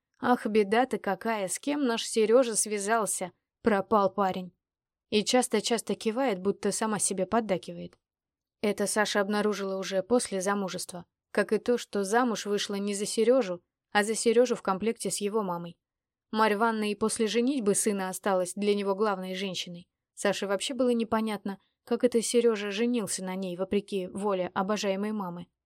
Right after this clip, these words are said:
Ведь без маминого согласия он в принципе не был способен решить ни один вопрос.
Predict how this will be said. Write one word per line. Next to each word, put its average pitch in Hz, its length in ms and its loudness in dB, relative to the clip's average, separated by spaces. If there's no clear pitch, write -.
Ведь 208 300 -2
без 196 180 -4
маминого 214 480 -2
согласия 208 640 0
он 190 100 -4
в - 80 -14
принципе 233 500 2
не 190 140 -4
был 185 160 -4
способен 190 520 -4
решить 208 360 -4
ни 196 100 -2
один 196 260 -4
вопрос. 202 480 -4